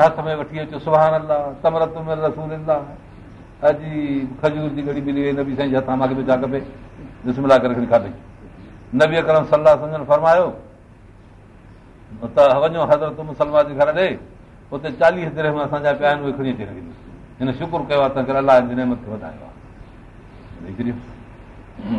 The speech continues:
سو منهنجو مطلب اهو آهي ته ايئن الله تعاليٰ پنهنجي ٻارن کي شڪر جي مٿان نعمتون وڌائي ڏيندو آهي. رب تعاليٰ ٻيو ته ڇڏيو، نبيين کي فرمائي ٿو، اي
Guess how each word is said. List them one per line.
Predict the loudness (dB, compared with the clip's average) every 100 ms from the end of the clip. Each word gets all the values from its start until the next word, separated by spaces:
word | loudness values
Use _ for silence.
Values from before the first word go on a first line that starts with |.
| -2 -4 -8 -10 -14 -18 -20 -20 -20 -20 -20 -20 -4
سو | 2
منهنجو | 2 4 2
مطلب | 6
اهو | 4 6 6
آهي | 6
ته | 2
ايئن | -4 0 2
الله | 6 6 6
تعاليٰ | 2 2 0 -4 -18 -4
پنهنجي | 0 0 2
ٻارن | 2 2 -2 -6
کي | -10
شڪر | -4 -2 -2
جي | -4
مٿان | -2 2 2 0 -10 -20 -8 -4
نعمتون | -2 -2 -2
وڌائي | 2 6 6 4
ڏيندو | -2 2 2
آهي. | 2 -4 -10 -16 0 2
رب | 4 4
تعاليٰ | 4 2
ٻيو | 0 -6
ته | -6
ڇڏيو، | -6 -4 -4
نبيين | -2 -2 -4
کي | 0
فرمائي | 0 2 0
ٿو، |
اي | 0